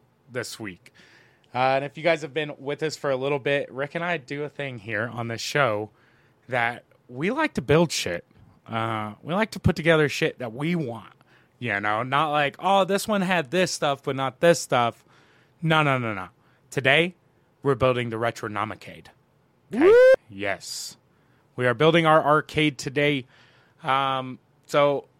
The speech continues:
Speaker 1: Rick and I both have a list of things that we wanted in the arcade, uh, and I'll give you a quick rundown of what we were looking at, what we were bringing in. Just to simplify this,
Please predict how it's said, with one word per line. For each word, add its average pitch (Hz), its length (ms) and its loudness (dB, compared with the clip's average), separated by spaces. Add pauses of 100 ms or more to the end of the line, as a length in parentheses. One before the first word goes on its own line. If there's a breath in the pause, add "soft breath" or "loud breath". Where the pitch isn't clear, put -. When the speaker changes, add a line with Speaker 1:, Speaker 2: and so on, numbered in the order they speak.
(140)
Speaker 1:
Rick 170 200 4
and 180 80 4
I 165 80 4
both 156 180 2
have 156 140 0
a 143 40 0
list 147 260 2
of 123 80 -12
things 131 320 -2
that 120 260 0
we 127 140 -8
wanted 123 320 -8
in 127 220 -12
the 123 100 -12
arcade, 123 460 -8 (100)
uh, 117 40 -18
and 120 440 -4
I'll 127 100 -4
give 131 200 -10
you 135 80 -4
a 120 40 -8
quick - 240 -10
rundown 127 440 -2
of 107 120 -10
what 120 220 -4
we 127 160 0
were 135 140 0
looking 127 340 -2
at, 113 200 -4
what 117 180 -6
we 113 100 -10
were 113 80 -10
bringing 117 340 -8
in. 180 260 2 (380 loud breath)
Just - 240 -2
to 160 60 0
simplify 196 560 4
this, 170 340 0